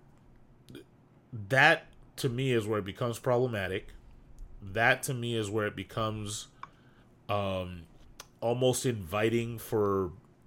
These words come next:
it's, it's, it's, it's a negative interaction. It starts off wrong. Um, more importantly, don't send us money here because, like,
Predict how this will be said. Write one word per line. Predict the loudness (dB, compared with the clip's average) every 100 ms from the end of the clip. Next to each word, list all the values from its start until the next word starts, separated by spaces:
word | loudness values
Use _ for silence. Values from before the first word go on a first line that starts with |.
| -10
it's, | -8 -4
it's, | -2 -2 0
it's, | -2 -2
it's | -6 -4
a | -2
negative | -2 0 4 4 4
interaction. | 2 2 2 2 -2 -4
It | -4
starts | -2 4 4 4
off | 0 0 0
wrong. | -2 0 -2 -6 -12 -20 -20 -20 -20 -20 -20 -20 -20 -14 -14 -14 -6
Um, | -2 -2 -2 -4 -10 -14 -20 -20 -20
more | -14 -2 4 6 6
importantly, | 4 4 4 4 -4 -2 -4 -10 -20 -16 -10 -2
don't | 0 0 -4
send | -8 -2 0 0 -4 -10 -14 -18 0
us | 4 4 2 -6 -8 -10
money | -6 -2 -2 -2 -10 -18 -20 -20 -20 -20 -20 -20 -20 -20 -20 -20 -18
here | -14 -6 -4 -4 -10 -14
because, | -12 -10 -8 -8 -8 -12 -14 -18 -20 -20 -20 -20 -12
like, | -8 -8